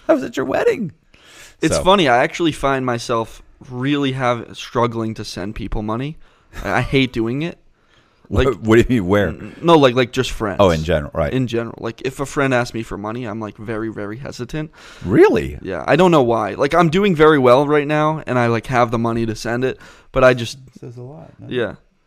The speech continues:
Speaker 2: No, like, like,
Speaker 1: Are you
Speaker 2: be-, no, Mooney asked me
Speaker 1: You want
Speaker 2: for money the other day. That's why I'm
Speaker 1: See?
Speaker 2: telling this.
Speaker 1: See?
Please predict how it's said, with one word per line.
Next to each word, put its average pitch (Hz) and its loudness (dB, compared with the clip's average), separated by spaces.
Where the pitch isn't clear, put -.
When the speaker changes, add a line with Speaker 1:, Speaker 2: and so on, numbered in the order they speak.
Speaker 2:
No, 190 10
like, 147 8
like, 143 6
Speaker 1:
Are 143 2
you 120 0
Speaker 2:
be-, 147 6
no, 196 10
Mooney 208 10
asked 196 8
me 190 6
Speaker 1:
You 185 8
want 175 4
Speaker 2:
for 175 6
money 190 6
the 160 8
other 160 10
day. 151 10
That's 120 4
why 131 2
I'm 120 2
Speaker 1:
See? 107 -4
Speaker 2:
telling 135 -2
this. 107 -10
Speaker 1:
See? 113 -4